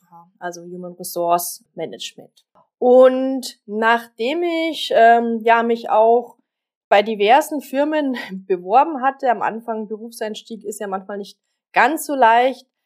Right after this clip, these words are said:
habe ich dann meine Tätigkeit als Personalreferentin ganz klassisch in einem Produktionsunternehmen im Personalbereich dann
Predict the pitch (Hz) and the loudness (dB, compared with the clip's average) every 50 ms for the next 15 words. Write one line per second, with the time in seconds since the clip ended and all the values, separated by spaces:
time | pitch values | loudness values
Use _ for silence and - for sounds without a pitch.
0 | _ _ _ _ - 185 190 202 240 262 285 262 - - _ - 202 196 208 226 | _ _ _ _ -6 -2 0 2 2 0 -2 -4 -8 -10 _ 0 0 2 2 0
1 | 247 254 247 233 214 202 190 190 196 202 208 220 226 226 233 233 226 226 214 214 | -2 -4 -4 -4 -4 -4 -4 -4 -4 -4 -2 -2 -2 -2 -2 -2 -4 -4 -4 -2
2 | 214 220 220 220 220 226 208 - - - _ _ - 208 226 247 - 311 254 - | 0 0 0 0 0 -2 -4 -6 -10 -16 _ _ -8 -6 -6 -4 -6 -6 -8 -8
3 | - - - 208 196 196 208 214 220 214 - - 185 190 190 202 208 220 220 214 | -12 -14 -6 -2 0 2 2 2 0 -2 -4 -4 -2 0 0 0 0 -2 -2 -4
4 | - - - 208 202 190 190 185 170 165 202 277 302 302 277 - - 240 226 220 | -6 -8 -8 -10 -10 -10 -10 -12 -6 -4 -2 -2 -2 -4 -6 -4 -4 -4 -2 -2
5 | 208 220 233 233 233 240 233 233 233 226 208 175 190 226 240 233 - _ - 185 | -4 -4 -4 -6 -6 -6 -6 -4 -4 -4 -2 -2 -2 -2 -4 -8 -12 _ -6 -6
6 | 185 190 - 254 247 - 220 - - 190 196 196 190 - 185 185 165 - - - | -6 -6 -6 -10 -10 -10 -12 -10 -10 -10 -10 -12 -14 -14 -14 -14 -14 -14 -10 -6
7 | 202 202 247 320 320 - 240 254 240 254 233 226 220 196 202 196 190 190 180 180 | -4 -4 -4 -4 -4 -4 -6 -6 -4 -4 -4 -4 -4 -6 -8 -10 -10 -12 -12 -12
8 | 180 175 165 156 170 196 220 214 214 208 - 180 170 175 180 185 185 185 _ - | -12 -12 -10 -8 -6 -6 -6 -6 -8 -8 -6 -6 -6 -6 -6 -6 -10 -12 _ -10
9 | 180 165 175 180 185 190 _ | -10 -10 -10 -12 -14 -16 _